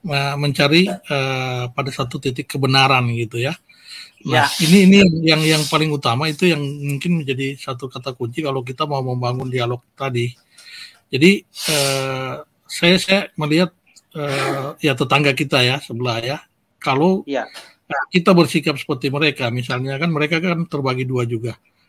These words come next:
Speaker 1: Ada Syiah, ada Sunni, sama seperti kita Katolik dengan Protestan. Nah, eh, Syiah, orang Sunni mengatakan Syiah laknatullah. Eh,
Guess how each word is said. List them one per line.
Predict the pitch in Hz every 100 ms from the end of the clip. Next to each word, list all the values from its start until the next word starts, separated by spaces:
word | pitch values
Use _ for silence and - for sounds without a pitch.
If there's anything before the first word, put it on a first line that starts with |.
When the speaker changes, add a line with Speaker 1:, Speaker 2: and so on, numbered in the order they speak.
| _ -
Speaker 1:
Ada | 117
Syiah, | 113 135 131 120
ada | 120
Sunni, | - 120 120
sama | - - 120 120
seperti | 123 120 113
kita | 127
Katolik | 123 117 117 120 117
dengan | 110 110
Protestan. | 110 113 117 110 107 113 _ _ _ _ _ -
Nah, | 120 - _ -
eh, | 160 131 127 123 120
Syiah, | - 151 202 196 _
orang | 151 143 143
Sunni | - 139 190
mengatakan | 165 135 127 127 170
Syiah | 175 170 165 147
laknatullah. | 135 127 120 123 113 - - _ _ _ _ _ _ _ _ -
Eh, | 123 123 123